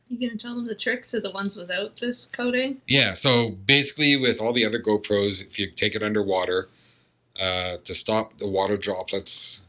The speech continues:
Speaker 2: from sitting on the lens, you lick the lens. So now they have this hydro-, hydrophobic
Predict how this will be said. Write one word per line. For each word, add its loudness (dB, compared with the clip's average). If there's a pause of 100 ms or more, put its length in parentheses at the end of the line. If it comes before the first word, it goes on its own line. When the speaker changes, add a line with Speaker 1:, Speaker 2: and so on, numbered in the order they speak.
(260)
Speaker 2:
from 0
sitting 0
on -4
the -6
lens, -2 (380)
you 2
lick -2
the -6
lens. -4 (1300)
So 2
now 2
they 2
have -4
this -4
hydro-, 2 (400)
hydrophobic 2